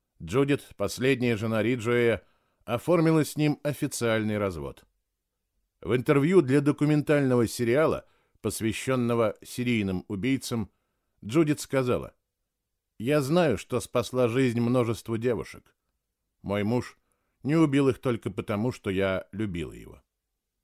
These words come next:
В списках предполагаемых жертв убийц из Грин-Ривер числится еще пять имен. Кристи Лин Ворок,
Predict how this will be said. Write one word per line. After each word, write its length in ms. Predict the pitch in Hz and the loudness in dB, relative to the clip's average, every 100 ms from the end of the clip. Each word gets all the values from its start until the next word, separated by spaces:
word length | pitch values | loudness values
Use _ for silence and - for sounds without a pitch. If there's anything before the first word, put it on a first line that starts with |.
| _ _ _ _ _ - | _ _ _ _ _ -16
В 60 | |
списках 520 | - - 156 - 143 - | -8 0 0 0 -4 -2
предполагаемых 880 | 139 131 120 120 113 117 110 110 90 | -2 -2 0 0 2 2 2 0 0
жертв 400 | 135 127 - _ _ _ _ | 0 0 -4 _ _ _ _
убийц 460 | 107 117 139 131 127 | -4 2 2 2 -2
из 120 | 110 | -2
Грин-Ривер 560 | 113 117 127 139 120 - _ _ _ _ _ | -2 0 2 4 2 -2 _ _ _ _ _
числится 580 | - 180 - 165 - 147 | -2 0 2 2 2 0
еще 460 | 139 143 - 135 | 0 -2 -2 -2
пять 300 | 120 117 104 | -2 -2 -4
имен. 320 | 107 87 67 - _ _ _ _ _ _ _ | -4 -6 -8 -14 _ _ _ _ _ _ _
Кристи 500 | 131 156 175 - 170 | -2 0 -2 0 4
Лин 260 | 147 131 127 | 4 4 2
Ворок, 440 | 113 90 - - | 0 -2 -6 -18